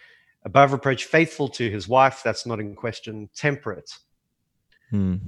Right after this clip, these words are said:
Speaker 1: Temperate, so an e-, an even temper, not, not given to explosive anger.
Speaker 2: Exactly, yeah.
Speaker 1: Uh, you know, so if you're, if you're sort of constantly at your elders' meetings or whatever,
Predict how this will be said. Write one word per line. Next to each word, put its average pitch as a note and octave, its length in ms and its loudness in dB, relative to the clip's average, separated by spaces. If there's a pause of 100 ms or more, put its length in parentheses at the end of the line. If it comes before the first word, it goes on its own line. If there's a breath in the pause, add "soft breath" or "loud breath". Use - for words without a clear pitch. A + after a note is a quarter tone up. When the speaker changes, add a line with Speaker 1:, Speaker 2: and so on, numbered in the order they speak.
(120)
Speaker 1:
Temperate, C3+ 560 -2
so - 180 -8
an G2 280 -6 (100)
e-, - 140 -16 (240)
an A2+ 140 -12
even C3 520 -2
temper, G#2 680 -6
not, - 380 -6 (760 soft breath)
not B2 380 -2
given B2 560 2
to G#2+ 520 -4
explosive G#2+ 640 -8
anger. G2+ 440 -6 (120)
Speaker 2:
Exactly, G#2+ 480 -10 (260)
yeah. G2 260 -4
Speaker 1:
Uh, G2 40 -10 (760)
you A2+ 100 -2
know, A#2 120 4
so C3 200 2
if C#3 380 2
you're, C3+ 600 4 (160)
if - 260 -8
you're C#3 180 0
sort B2 200 -4
of A2+ 180 -4 (960)
constantly B2+ 580 0
at A2+ 120 -4
your A#2 140 -4
elders' A#2 360 -2
meetings G#2+ 480 -6
or G#2+ 60 -6
whatever, G#2 500 -2